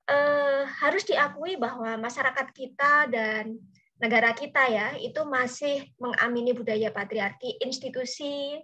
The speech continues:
lembaga-lembaga negara itu juga masih memposisikan seperti itu, gitu. Nah, eh,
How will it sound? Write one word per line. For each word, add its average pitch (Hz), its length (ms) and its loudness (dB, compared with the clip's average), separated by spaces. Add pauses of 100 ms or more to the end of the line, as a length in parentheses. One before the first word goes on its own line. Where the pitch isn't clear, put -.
(140)
lembaga-lembaga 220 720 2
negara 220 640 0
itu 294 160 -10
juga 233 240 -4
masih 220 320 -4
memposisikan 220 640 -6
seperti 202 480 -16
itu, - 220 -20 (640)
gitu. 202 340 -6 (640)
Nah, - 240 4
eh, 285 680 2